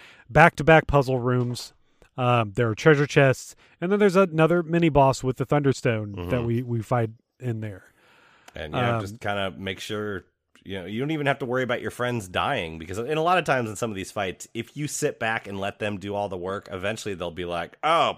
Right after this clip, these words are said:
Speaker 2: I, I am in dead and cannot fight no more," sort of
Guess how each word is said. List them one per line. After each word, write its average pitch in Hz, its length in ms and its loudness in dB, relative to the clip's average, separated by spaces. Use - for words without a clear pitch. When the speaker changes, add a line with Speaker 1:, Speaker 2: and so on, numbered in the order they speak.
Speaker 2:
I, 110 440 -4
I 127 200 4
am 113 180 2
in 101 360 -6
dead 92 500 -2
and 92 360 -10
cannot 95 400 -4
fight 92 320 -6
no 87 140 -6
more," 76 380 -10
sort 90 300 -4
of 76 300 -8